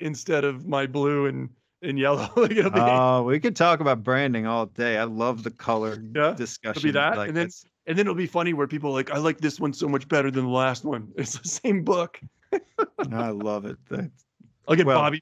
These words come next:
Speaker 1: Bowden to do the foreword instead. Oh, no, he passed away. Never mind. So,
Speaker 2: <laughs>
Speaker 1: all right, can't be him.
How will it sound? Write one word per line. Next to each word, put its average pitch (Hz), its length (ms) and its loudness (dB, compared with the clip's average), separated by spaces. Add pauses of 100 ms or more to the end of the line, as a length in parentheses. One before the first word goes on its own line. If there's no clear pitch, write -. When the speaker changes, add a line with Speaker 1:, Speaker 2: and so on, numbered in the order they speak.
Speaker 1:
Bowden 139 380 2
to 123 160 0
do 131 240 -2
the 127 100 0
foreword 123 480 0
instead. 120 440 -4
Oh, 139 80 -2
no, 120 160 -4
he 127 160 -8
passed 117 280 -12
away. 120 160 -10
Never 60 200 -12
mind. 127 280 -12
So, - 180 -12 (120)
Speaker 2:
<laughs> - 80 -10
Speaker 1:
all 135 580 -8
right, - 120 -12 (260)
can't 127 140 -6
be - 100 -18
him. - 140 -16